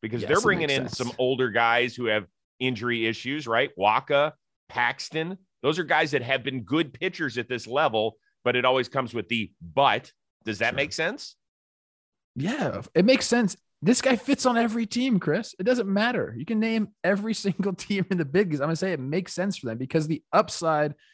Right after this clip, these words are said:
Speaker 2: is so, so high with him.
Speaker 1: Here's where I, i-, if he ends up, if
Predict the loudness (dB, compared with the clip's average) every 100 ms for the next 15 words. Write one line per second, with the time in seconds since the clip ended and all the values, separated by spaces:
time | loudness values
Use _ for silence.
0 | _ -4 -2 -2 0 6 8 8 6 2
1 | _ _ _ _ _ -14 -2 0 2 -2
2 | -6 -14 -18 -20 _ _ _ _ _ _
3 | _ 0 2 4 4 4 2 0 -2 0
4 | -2 -2 -10 -2 -2 0 4 4 4 _
5 | _ _ _ _ _ _ _ _ _ _
6 | _ _ -4 -4